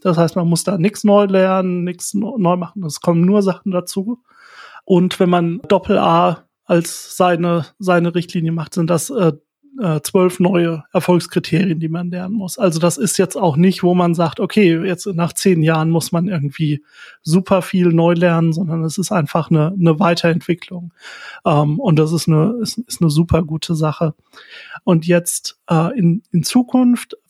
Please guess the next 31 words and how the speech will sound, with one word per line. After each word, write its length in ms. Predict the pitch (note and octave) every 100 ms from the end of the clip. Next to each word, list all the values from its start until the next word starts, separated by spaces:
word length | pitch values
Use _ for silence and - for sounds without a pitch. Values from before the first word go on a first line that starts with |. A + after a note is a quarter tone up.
| -
geht 180 | G3+
das 160 | G3+ F#3+
im 140 | G#3
Prinzip, 360 | D#3+ E3+ - F3+
geht 200 | G3 F3
die 40 |
Entwicklung 680 | F3 F3 G3 - F3+ F3 C4 _
so 240 | E3+ D#3+ G3
weiter. 480 | F3 F#3 - E4 D#4+ - _
Äh, 360 | F3+ F3 E3+ -
in, 300 | E3+ E3+ -
in 140 | E3+ E3
dem 300 | D#3+ E3 E3
W 120 | E3
C 160 | -
R 80 | F3
G 140 | E3+ D3+
zwei 540 | - F3 E3+ F3+ E3 _ _ _ _ -
Branch, 480 | E3 D3+ E3+ A#3+ -
möchte 260 | G#3 -
ich 100 | A3+
sagen. 460 | - G3+ G#3 A3 A#3+ _ - - - - -
Gibt's 180 | F#3+ -
also 260 | F3 D3 D#3
W 120 | E3 -
C 220 | - E3+
A 80 | D#3+
G 180 | D#3 D#3
zwei 240 | - E3+ D3+
Punkt 320 | - C#3+ -
zwei. 440 | - D#3 F3+ A#3+